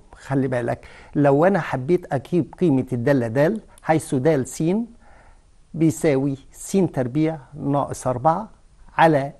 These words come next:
س ناقص اتنين، آه، عند س بتساوي اتنين. لما تيجي تبص للدالة دي عند س تساوي اتنين، لو أنا عوضت بالاتنين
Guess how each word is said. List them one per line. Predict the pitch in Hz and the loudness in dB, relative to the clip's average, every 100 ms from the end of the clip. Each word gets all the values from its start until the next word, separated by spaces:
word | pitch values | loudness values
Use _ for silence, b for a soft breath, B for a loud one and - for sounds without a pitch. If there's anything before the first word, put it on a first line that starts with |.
| - | -20
س | - 156 | -10 -4
ناقص | 135 135 120 127 135 131 - - - - | -2 -2 -2 -4 -4 -6 -10 -18 -12 -8
اتنين، | 143 - 143 98 - - - b b b b b b - | -8 -2 -2 -2 -12 -20 -20 b b b b b b 0
آه، | 156 156 | 2 4
عند | 185 226 185 196 185 175 | 4 4 4 2 0 -10
س | - - | -10 0
بتساوي | 170 160 143 131 - 147 135 131 131 131 _ - - | 2 2 0 -8 -2 0 2 0 -4 -8 _ -18 -4
اتنين. | 185 - 107 - - - _ _ - - - _ _ _ b b b b b b - | -4 -2 -8 -8 -20 -20 _ _ -20 -20 -20 _ _ _ b b b b b b -4
لما | 135 151 | 0 2
تيجي | 147 254 339 | 4 6 4
تبص | 175 226 - | 4 0 0
للدالة | 202 135 - 135 139 | -2 -2 -6 -8 -6
دي | 107 113 127 _ - - - _ - - | -6 -10 -12 _ -20 -20 -20 _ -20 -6
عند | 131 135 127 | -2 0 0
س | - 185 208 190 - - | -2 0 0 -2 -10 -14
تساوي | 127 - 151 143 | -12 0 2 2
اتنين، | 131 - 135 139 139 | 0 0 0 0 -2
لو | 131 143 | 0 2
أنا | 190 | 2
عوضت | 185 185 208 202 | 0 0 0 2
بالاتنين | 160 143 135 135 160 160 | 2 2 0 0 0 0